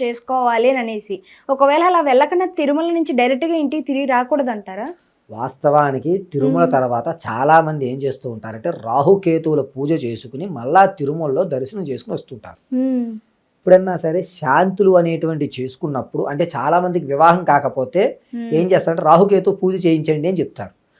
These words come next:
Speaker 2: ఆ రాహుకేతు పూజ చేయించినప్పుడు on the way-గా తిరుపతిలో ఆగుదాం అనుకుంటారు.
Speaker 1: మ్మ్.
Speaker 2: వీళ్ళు తిరుపతిలో స్వామివారి దర్శనం చేసి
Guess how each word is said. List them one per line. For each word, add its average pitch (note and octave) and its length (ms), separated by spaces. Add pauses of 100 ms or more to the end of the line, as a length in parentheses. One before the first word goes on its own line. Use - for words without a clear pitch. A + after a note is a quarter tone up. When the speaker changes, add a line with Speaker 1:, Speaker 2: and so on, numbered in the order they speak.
(240)
Speaker 2:
ఆ E3 100
రాహుకేతు F#3+ 480
పూజ G3 300
చేయించినప్పుడు F3 340
on E3+ 220
the F#3 120
way-గా E3+ 220
తిరుపతిలో F3+ 460
ఆగుదాం D#3+ 360
అనుకుంటారు. A#2+ 500
Speaker 1:
మ్మ్. A#3+ 320
Speaker 2:
వీళ్ళు G3 200
తిరుపతిలో E3+ 1040
స్వామివారి F3+ 520
దర్శనం D#3+ 320
చేసి D3 640